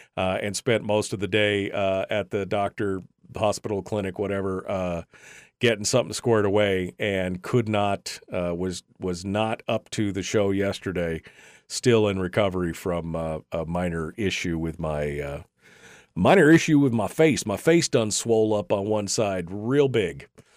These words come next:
So, uh, it, uh, but it, I think we got it under control now,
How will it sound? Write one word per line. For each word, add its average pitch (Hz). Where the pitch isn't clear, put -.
So, 95
uh, 92
it, 92
uh, 95
but 98
it, 113
I 120
think 135
we 135
got 127
it 120
under 120
control 110
now, 110